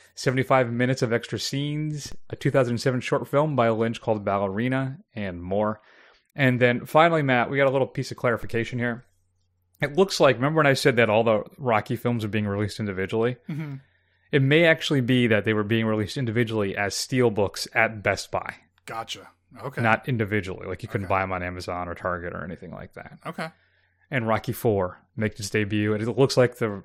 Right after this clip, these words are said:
Speaker 1: the, uh, Ivan Drago or the Rocky Drago cut is not included.
Speaker 2: Mm.
Speaker 1: So the only way to get that in four K is to buy the box set. Your straight-to-D V D pick of the week is going to be Left Behind, Rise of the Antichrist. The Left Behind series, Matt, has returned.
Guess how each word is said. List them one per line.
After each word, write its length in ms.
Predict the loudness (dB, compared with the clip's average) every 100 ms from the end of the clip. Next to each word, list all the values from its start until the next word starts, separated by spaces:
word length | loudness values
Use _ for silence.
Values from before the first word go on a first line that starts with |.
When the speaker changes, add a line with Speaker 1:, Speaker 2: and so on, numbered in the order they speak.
| -10
Speaker 1:
the, 220 | -4 -2
uh, 180 | 0 -2
Ivan 320 | -2 -4 -4 -2
Drago 340 | -2 -2 -2
or 120 | -2
the 100 | -2
Rocky 320 | 0 -2 -2
Drago 340 | -2 0 0 -4
cut 300 | -6 -6 -4
is 200 | -6 -6
not 420 | -4 0 -2 -4
included. 480 | -12 -8 -8 -8 -12 -20 _ -14
Speaker 2:
Mm. 140 | -12
Speaker 1:
So 140 | -6 -4
the 60 |
only 160 | -2 -2
way 80 | -2
to 60 |
get 120 | -4 -4
that 100 | -6
in 60 |
four 220 | -4 -4 -4
K 220 | -4 -4
is 100 | -6
to 80 | -6
buy 160 | -6
the 80 | -4
box 280 | -6 -8 -8
set. 180 | -10 -10 _ _ _ _ _ _ 2
Your 120 | 4
straight-to-D 400 | 8 6 6 6
V 80 | 6
D 80 |
pick 180 | 4 4
of 40 | 4
the 60 |
week 300 | 6 6 4 -2
is 160 | -4
going 200 | 0 -2 -2
to 80 |
be 140 | -2 0
Left 300 | 2 0 0
Behind, 500 | 0 2 2 0 -6 -18 _
Rise 380 | 2 4 6 4
of 120 | 2
the 100 | 2 4
Antichrist. 680 | 2 2 4 4 2 -4
The 80 | 0
Left 140 | 0 2
Behind 220 | 2 2
series, 340 | 2 0 2
Matt, 380 | 2 2 0 -4
has 240 | -6 -4 -4
returned. 480 | -6 -2 0 0